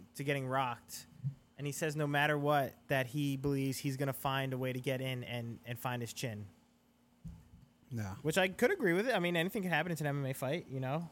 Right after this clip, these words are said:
Speaker 1: You can get caught anywhere.
Speaker 2: I don't think this fight goes the distance.
Speaker 1: You don't think so?
Speaker 2: Mm-mm.
Speaker 1: You think Aljamain,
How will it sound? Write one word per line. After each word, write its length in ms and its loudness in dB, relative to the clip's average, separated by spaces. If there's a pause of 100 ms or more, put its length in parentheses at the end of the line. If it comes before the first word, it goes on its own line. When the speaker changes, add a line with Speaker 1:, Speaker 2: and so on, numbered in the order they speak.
Speaker 1:
You 100 -6
can 80 4
get 140 0
caught 240 4
anywhere. 440 4 (220)
Speaker 2:
I 40 0
don't 140 0
think 140 -2
this 140 0
fight 200 0
goes 160 2
the 60 -2
distance. 500 -4 (540)
Speaker 1:
You 120 0
don't 260 6
think 200 -2
so? 180 -6 (380)
Speaker 2:
Mm-mm. 60 -10 (520)
Speaker 1:
You 160 4
think 480 2 (160)
Aljamain, 800 2